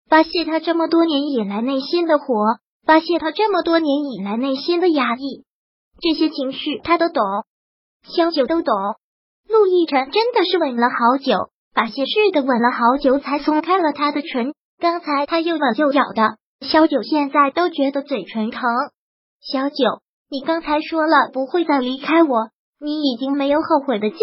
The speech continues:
会了。从今往后，你生是我陆亦辰的人，死是我陆亦辰的鬼，不许再跟任何男人有染，不许对我有任何的背叛。”小九很坚定的点头，然后也很严肃的提醒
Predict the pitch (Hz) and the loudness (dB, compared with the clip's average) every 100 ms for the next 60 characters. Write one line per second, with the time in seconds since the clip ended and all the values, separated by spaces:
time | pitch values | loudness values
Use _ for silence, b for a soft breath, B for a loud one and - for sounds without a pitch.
0 | 440 453 440 330 269 - _ _ _ - | 2 4 2 2 -2 -6 _ _ _ -4
1 | 269 269 311 311 247 214 - 269 - _ | -2 -2 -2 2 2 2 2 2 2 _
2 | _ - 277 294 302 294 330 269 226 285 | _ -4 -2 -2 -4 -2 0 2 2 0
3 | 302 269 - 247 277 285 226 233 - _ | -2 -2 -4 -4 -2 0 0 -2 -8 _
4 | 269 269 247 359 339 262 302 294 320 294 | -16 -8 -4 0 2 2 2 0 -2 -4
5 | 240 220 277 277 220 165 - _ _ 381 | -4 -4 -4 -2 -4 -6 -12 _ _ -2
6 | - 269 294 277 302 311 330 311 277 262 | 0 -2 -2 -2 0 0 0 0 0 0
7 | 220 220 254 269 233 285 254 214 - _ | 0 -2 -4 -4 -4 -2 -4 -6 -12 _
8 | - 370 - 285 220 320 285 269 302 269 | -2 -2 0 -6 -4 -2 2 2 2 -2
9 | 302 285 269 285 339 311 311 302 285 - | -4 -4 -4 -2 -2 -4 -4 -2 -4 -8
10 | _ _ _ _ - - 277 294 320 302 | _ _ _ _ -6 0 2 2 -2 -2
11 | 226 320 403 453 415 330 294 233 196 - | -2 0 -2 -2 -2 -2 -2 -2 -4 -2
12 | 220 247 _ _ - 254 262 269 302 277 | -2 -2 _ _ -2 -2 0 4 4 6
13 | 277 277 240 208 202 - 466 427 330 - | 2 2 -2 -2 -4 -4 0 2 0 -2
14 | 285 320 330 220 | -6 -4 -6 -8